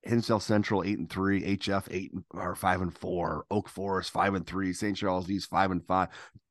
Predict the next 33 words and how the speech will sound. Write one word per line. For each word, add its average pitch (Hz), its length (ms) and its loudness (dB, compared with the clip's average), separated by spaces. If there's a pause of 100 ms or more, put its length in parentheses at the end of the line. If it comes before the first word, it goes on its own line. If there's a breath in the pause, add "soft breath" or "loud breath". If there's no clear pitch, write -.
(360)
Two - 120 8
of - 60 10
those 170 180 10
teams 143 200 12
are 120 40 10
getting 98 200 4
to - 80 -4
the 104 60 4
semifinal. 82 520 0 (800)
Uh, 87 380 -2
or, - 160 -6
or 90 60 -4
one 101 120 4
of 107 60 6
those 98 120 2
teams 90 180 2
getting 80 180 -6
the - 40 -12
semifinals 71 580 -4
through 85 360 -2 (920)
a, 139 160 6
a 127 60 6
road 127 220 8
that's 98 140 -2
pretty 98 240 0
easy. 87 360 -2 (380 soft breath)
Whereas 101 720 6 (260)
we've 87 200 0
got 87 280 4
Oswego 98 480 2
East 95 420 0 (480)
<laughs> - 400 -12 (200)
and 85 280 -2